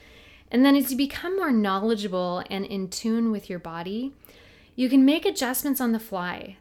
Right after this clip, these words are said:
that will ultimately help you feel your absolute best.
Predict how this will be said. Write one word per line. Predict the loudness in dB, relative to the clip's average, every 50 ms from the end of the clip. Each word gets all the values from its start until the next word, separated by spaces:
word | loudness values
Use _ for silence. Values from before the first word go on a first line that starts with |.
| _
that | 0 2 2 2
will | 2 0 -2
ultimately | 0 -2 -2 -2 -2 -4 -4 -4 -2 -4 -6
help | -4 -4 -6 -6 -4 -4
you | -4 -6
feel | -6 -6 -6 -6 -6 -6 -6 -8 -10 -10
your | -10 -10 -10
absolute | -10 -10 -12 -10 -10 -10 -10 -10 -12 -12 -12
best. | -12 -10 -10 -12 -12 -12 -12 -14 -14 -16